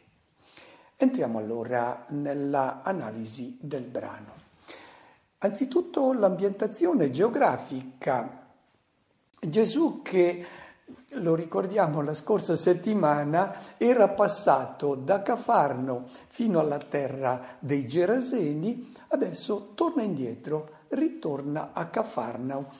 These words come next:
e quando giunge nella sua città, attorno a lui si riunisce molta folla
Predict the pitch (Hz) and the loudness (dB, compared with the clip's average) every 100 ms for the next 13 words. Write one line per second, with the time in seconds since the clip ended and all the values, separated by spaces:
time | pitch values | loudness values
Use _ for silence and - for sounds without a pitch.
0 | - - - 262 - - 285 381 160 139 | -20 -8 -2 -2 -4 2 2 2 0 0
1 | 127 190 165 127 135 120 131 127 - 202 | -2 -2 -2 -2 -2 -4 -4 -6 -2 0
2 | 196 - 294 - - - 196 226 226 - | 0 -2 -2 -4 -4 0 0 -2 -2 0
3 | 247 311 185 156 - 202 202 254 185 127 | 2 2 0 -2 -2 0 0 0 0 -4
4 | - 143 - 165 185 156 156 - 147 147 | -4 -6 -2 0 2 2 -2 -4 -4 -4
5 | - 123 113 110 123 127 254 330 | -8 -6 -6 -6 -6 0 0 -2